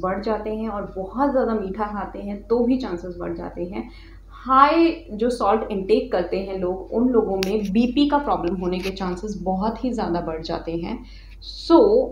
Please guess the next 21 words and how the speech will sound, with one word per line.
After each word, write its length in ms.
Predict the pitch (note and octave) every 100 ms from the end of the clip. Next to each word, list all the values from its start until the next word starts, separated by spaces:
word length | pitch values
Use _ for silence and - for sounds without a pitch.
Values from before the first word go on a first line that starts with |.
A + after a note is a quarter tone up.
| -
उसकी 320 | B3 B3 - D4+
वजह 320 | A#3 - G#3+
से 460 | G#3 F#3 - - -
उनकी 360 | G#3 G#3 G#3 B3
जो 100 | C4
इम्यूनिटी 720 | - G3+ F#3+ A3+ C4 C4+ A#3
है 140 | F3+
वो 120 | E3+ F#3
बहुत 300 | F3 G#3 A3
ज़्यादा 240 | G3+ G#3+ G3+ D3+ -
वीक 220 | B3+ B3+
हो 160 | -
जाती 440 | E3+ E3 D#3 D#3 D#3+
है, 180 | E3+ A3 - - - - -
और 240 | G#3 A3+ -
इसीलिए 600 | C#4+ - G#4 A#3 E3 D#3+
हमें 440 | A#3+ G#3 A3+ B3 -
ऐसे 300 | A#3 B3+ E4
फूड 260 | E4 A3+ G3
आइटम्स 420 | F3 F#3 G3 G3+
को 180 | F#3+ F#3+